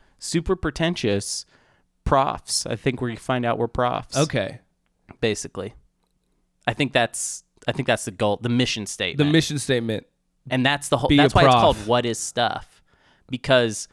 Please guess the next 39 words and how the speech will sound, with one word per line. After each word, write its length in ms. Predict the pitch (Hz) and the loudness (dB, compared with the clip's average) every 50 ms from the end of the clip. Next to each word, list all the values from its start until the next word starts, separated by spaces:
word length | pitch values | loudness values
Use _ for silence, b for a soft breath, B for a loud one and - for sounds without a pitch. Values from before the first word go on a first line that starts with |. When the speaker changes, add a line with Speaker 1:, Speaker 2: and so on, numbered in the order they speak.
| _ _ _ - | _ _ _ -10
Speaker 1:
we're 340 | 123 123 131 143 156 160 160 | -4 0 0 2 2 2 0
gonna 320 | 143 131 135 135 131 131 | -2 0 0 0 2 0
figure 340 | 123 - - 135 120 123 120 | -2 -2 -2 -2 0 2 4
out 140 | 120 113 107 | 4 4 4
what 140 | 107 107 101 | 2 -2 -4
stuff 340 | - - 117 110 - - - | -2 -2 -2 -2 -2 -4 -8
is. 640 | - 113 113 110 110 107 107 - - - - - _ _ _ _ _ _ _ _ _ _ _ _ _ _ _ _ _ _ _ _ _ _ _ _ _ _ _ _ _ _ _ _ _ _ _ - | -6 -4 -4 -4 -4 -6 -10 -10 -14 -16 -16 -18 _ _ _ _ _ _ _ _ _ _ _ _ _ _ _ _ _ _ _ _ _ _ _ _ _ _ _ _ _ _ _ _ _ _ _ 0
Speaker 2:
Yeah, 300 | 131 156 175 175 151 131 | 2 4 4 4 4 4
that's 180 | 143 151 - | 4 2 2
kind 200 | - - 175 170 | 2 0 2 4
of 80 | 160 147 | 4 4
the 60 | 135 | 2
job 320 | 127 120 135 135 143 147 | 4 4 4 4 6 4
of 140 | 135 117 98 | 2 2 0
life 440 | 107 117 127 151 147 110 - - - | 2 4 4 4 4 2 -2 -6 -8
too. 340 | - - 151 147 139 120 101 | 0 2 4 4 4 4 2
Speaker 1:
Mm-hmm. 320 | - - - 120 139 135 147 156 _ _ _ _ _ _ _ _ _ _ _ _ _ - | -2 -4 -4 -2 -2 -2 -2 -4 _ _ _ _ _ _ _ _ _ _ _ _ _ -2
Speaker 2:
Like, 260 | 131 127 127 120 - | 0 2 2 2 2
literally 440 | 127 147 160 156 151 147 147 143 135 | 2 4 6 6 6 6 6 4 2
from 400 | - - 135 123 120 117 117 120 _ _ _ _ _ _ - | 2 0 0 2 2 0 -2 -6 _ _ _ _ _ _ -8
coming 320 | - - 143 139 139 131 | 0 0 2 2 2 2
out 160 | 127 127 131 131 | 2 2 2 2
of 40 | |
the 80 | 120 123 | 2 0
womb, 380 | 113 117 123 127 123 113 107 107 | 2 2 2 2 2 0 0 -4
it's 160 | 104 - - | -6 -4 -2
like, 200 | 110 98 92 - | -4 -4 -2 -2
"What 160 | 113 123 147 | 2 2 4
is 180 | 170 185 190 - | 4 4 2 0
stuff?" 420 | - - 104 90 92 - - - - | -2 -4 -4 -4 -4 -6 -10 -14 -6
Speaker 1:
Yeah, 260 | - 135 147 127 98 113 | -2 0 0 0 0 -2
what 220 | 123 120 139 143 147 | 0 2 2 2 2
is, 220 | 156 143 - - | 0 -4 -4 -6
exactly. 560 | - 131 123 131 156 156 156 - 110 92 82 - | -8 -8 -2 0 0 0 0 -2 -6 -8 -8 -6
It's, 240 | 120 120 - - - - | -8 -8 -8 -10 -10 -4
like, 240 | - 120 117 _ - | -4 -4 -4 _ -8
the 100 | - 110 | -10 -8
first 340 | - - 127 113 - - - | -6 -4 -4 -4 -4 -6 -4
question. 520 | - 131 123 117 - - - - - - | 0 0 0 0 -2 -10 -12 -12 -12 -14